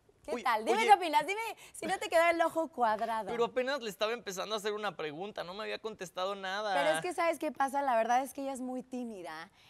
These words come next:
Speaker 1: y no le contesta a cualquiera. O sea, ella y yo tenemos un vínculo muy especial en el cual, pues, o sea, le puedes preguntar, yo puedo hablar con ella, pero, pues, la verdad es que no, pues, no, no es
Speaker 2: A
Speaker 1: cualquier
Speaker 2: ver, a
Speaker 1: cosa.
Speaker 2: ver, a ver. Si ustedes le pudieran preguntar algo a Anabel, me encantaría que nos lo dijeran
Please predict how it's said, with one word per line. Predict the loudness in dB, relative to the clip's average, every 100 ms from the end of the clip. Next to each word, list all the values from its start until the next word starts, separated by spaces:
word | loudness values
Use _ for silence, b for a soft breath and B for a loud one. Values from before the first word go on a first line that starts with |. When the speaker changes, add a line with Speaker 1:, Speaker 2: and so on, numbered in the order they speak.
| b
Speaker 1:
y | -4 -2
no | 0 0 2 2 2 2
le | -2
contesta | -4 -6 -6 -6
a |
cualquiera. | -6 -8 -8 -10 -12 _ _ B -20 B _ _ _ b
O | b
sea, | 6 8
ella | 8
y |
yo | 6 4
tenemos | 2 2
un | 0 0
vínculo | 0 -2 -2 0
muy | 0 0 2 2 0
especial | -2 -4 -6 -2 0 0 -4 b b
en | -2
el | -2 2
cual, | 2
pues, | 2 -4 -4
o | 0
sea, | 2 4
le | 2
puedes | 2 2
preguntar, | 2 2 4 4
yo | 2
puedo | 4
hablar | 4 4
con | 0 0
ella, | -2
pero, | 0 -2
pues, | -2
la | -4
verdad | -4
es | -6
que | -10
no, | -10 -10
pues, | -12 -14
no, | -14
no | -4
es |
Speaker 2:
A | 2
Speaker 1:
cualquier | 4 4
Speaker 2:
ver, |
a | 4
Speaker 1:
cosa. | 4
Speaker 2:
ver, | 4
a | 4
ver. | 2 0
Si | -4
ustedes | 0 2 2
le | 0
pudieran | 0 2 2
preguntar | 0 -4 -4 -2 0
algo | 0 0
a | 0
Anabel, | 0 -2 -2 -4
me | -8
encantaría | -8 -6 -4 -4 -4
que | -6
nos | -6 -8
lo | -6 -6
dijeran | -6 -4 0 0 -2